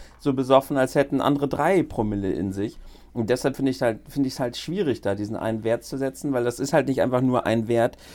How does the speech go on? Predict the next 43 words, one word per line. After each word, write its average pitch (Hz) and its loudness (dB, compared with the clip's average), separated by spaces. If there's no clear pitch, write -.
wie 135 4
viel - -6
Alkohol 156 4
hast 156 0
du 147 -4
im 151 -2
Körper, 156 0
sondern 135 0
durch 135 -2
diesen 120 -4
Wert 101 2
versucht 139 -2
man 135 0
ja 127 0
zu 131 -10
bestimmen, 143 0
wie 147 0
zurechnungsfähig 139 -2
ist 139 -6
dieser 139 2
Mensch. 151 2
Und 98 -4
das 101 -6
kannst 117 -4
du - -4
eben 113 0
nicht 117 -4
mit 117 -2
diesem 117 0
Wert 113 2
null 123 2
Komma 117 2
fünf 127 -2
oder 110 2
null 113 0
Komma 110 -4
vier 123 -4
oder 113 -2
sowas 110 -4
für 117 -6
jeden 113 0
Menschen 110 -4
festlegen. - -10